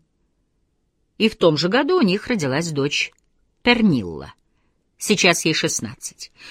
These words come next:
Брак был непродолжительным. Супруги развелись в девяносто первом. Абрахамсон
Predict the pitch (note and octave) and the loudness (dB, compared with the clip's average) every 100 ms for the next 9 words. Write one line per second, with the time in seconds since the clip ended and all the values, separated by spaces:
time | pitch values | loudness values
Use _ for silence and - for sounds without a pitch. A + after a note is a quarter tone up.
0 | - - F3+ A#3+ C4 E4 E4+ E4+ D#4 D4 | -20 -2 4 4 6 4 4 0 2 2
1 | E3+ D3+ D3 D3+ D3+ - _ - A#3 A#3 | 2 -2 -2 -2 -2 -8 _ -2 0 2
2 | G#3+ G#3 G3+ F#3+ A3 E4+ - F3+ F#3 G3 | 4 4 4 2 2 0 -2 0 2 2
3 | A3+ - F#3 - C#3 C3+ C#3+ - - _ | 2 0 -4 -2 -2 0 -2 -4 -18 _
4 | _ - F3 F3 F#3+ G3+ A#3 A3+ - - | _ 2 4 6 4 4 6 4 4 2
5 | B3+ | 2